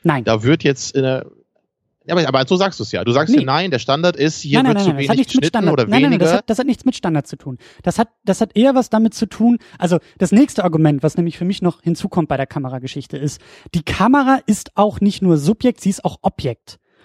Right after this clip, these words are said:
Speaker 1: Und das hat mich am meisten rausgeworfen. In dem Moment, wo irgendwie, äh, Leo auf die Kameralinse sabbert oder halt der Bär, der digitale Bär auf die Kameralinse sabbert oder Leo liegt im Schnee, im Eis und der Atem fängt sich auf der Kameralinse.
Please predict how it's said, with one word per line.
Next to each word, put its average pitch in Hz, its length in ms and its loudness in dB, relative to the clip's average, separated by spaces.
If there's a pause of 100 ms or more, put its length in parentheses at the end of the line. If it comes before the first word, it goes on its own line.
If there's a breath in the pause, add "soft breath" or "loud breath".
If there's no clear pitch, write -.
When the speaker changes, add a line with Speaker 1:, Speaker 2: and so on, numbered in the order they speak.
(140)
Speaker 1:
Und - 220 -4
das 233 160 -2
hat - 80 -10
mich 202 160 -4
am 185 60 -2
meisten 175 300 -2
rausgeworfen. 123 600 -10
In 165 120 -6
dem 240 160 4
Moment, 214 400 2
wo 196 100 4
irgendwie, 202 540 2 (400 soft breath)
äh, 190 140 2
Leo 226 280 4
auf 208 140 0
die 202 80 -4
Kameralinse 156 640 0
sabbert 123 400 -8 (340 soft breath)
oder 190 220 2
halt 180 160 2
der 190 80 2
Bär, 196 420 2
der 160 200 0
digitale 180 440 -2
Bär 180 340 4
auf 139 120 -6
die - 100 -6
Kameralinse 139 560 -4
sabbert 123 400 -8 (320 soft breath)
oder 180 400 2
Leo 220 320 2
liegt 202 340 0
im 190 120 2
Schnee, 202 340 0
im 196 260 -4
Eis 208 480 0
und 180 240 -2
der 175 160 0
Atem 185 640 0
fängt 185 320 0
sich 165 160 -4
auf 151 140 -6
der 156 100 -2
Kameralinse. 131 760 -8